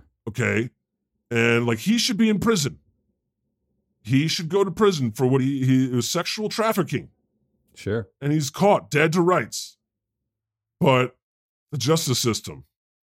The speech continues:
Speaker 1: so fragile. Uh, people should be allowed to testify privately,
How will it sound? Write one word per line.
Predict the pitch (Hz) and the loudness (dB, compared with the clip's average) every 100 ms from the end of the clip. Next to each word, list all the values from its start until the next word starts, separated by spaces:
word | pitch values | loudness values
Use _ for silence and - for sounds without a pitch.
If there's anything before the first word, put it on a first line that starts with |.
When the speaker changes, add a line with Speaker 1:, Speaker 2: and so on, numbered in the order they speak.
| _ - | _ -14
Speaker 1:
so | - 139 160 170 | -6 0 2 2
fragile. | 143 - 143 117 85 76 _ _ _ _ _ _ _ _ _ _ _ _ _ _ _ - | 0 0 2 2 0 -12 _ _ _ _ _ _ _ _ _ _ _ _ _ _ _ -4
Uh, | 110 110 110 107 | 0 4 4 2
people | 208 254 254 | 0 -4 -4
should | 262 | -4
be | 233 | 0
allowed | 208 196 185 143 | 2 4 4 2
to | |
testify | 131 160 143 135 139 117 | 0 0 0 0 2 2
privately, | 107 127 113 110 98 85 | 4 2 2 0 -6 -10